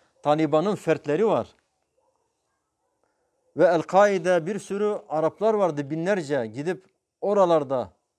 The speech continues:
yaşayan Taliban'a destekçi olan, Taliban'a beyat eden, Taliban bir küfür fırkası olsa,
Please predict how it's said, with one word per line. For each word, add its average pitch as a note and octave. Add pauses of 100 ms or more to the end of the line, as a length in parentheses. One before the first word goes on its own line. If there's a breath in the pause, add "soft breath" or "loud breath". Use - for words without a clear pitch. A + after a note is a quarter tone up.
(100)
yaşayan E3+
Taliban'a D#3+
destekçi D#3+
olan, E3+
Taliban'a D#3
beyat F3+
eden, C#3 (840)
Taliban E3+
bir G#3
küfür F#3+
fırkası F3+
olsa, E3